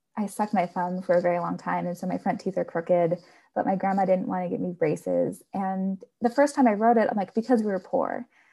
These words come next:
It's like, well, you know, we had, like, we were, we were, like, low income kids. We were, like, poverty level. Like, we had health insurance. Like, it would have been mostly covered. So it wasn't that, it was, it wasn't entirely that we were poor. It was actually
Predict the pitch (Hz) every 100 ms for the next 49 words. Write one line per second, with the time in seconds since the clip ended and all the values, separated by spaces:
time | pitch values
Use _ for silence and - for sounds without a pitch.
0 | _ - 494 494 440 427 330 202 202 208
1 | 254 226 208 202 190 190 - - _ _
2 | _ _ - - 247 247 - 220 214 190
3 | 185 196 208 214 214 196 - 185 190 185
4 | 190 190 185 - _ _ _ _ - 214
5 | 208 208 202 185 185 185 180 190 226 226
6 | 285 262 208 208 - 190 - - - -
7 | - - - - 226 254 254 233 185 165
8 | 160 - - 247 226 76 - - - 311
9 | 359 330 - _ _ _ _ 233 214 -
10 | - - 277 269 - 494 349 440 262 226
11 | - 285 262 202 - - - 190 180 -
12 | 190 180 - 226 - 302 330 - 196 190
13 | 202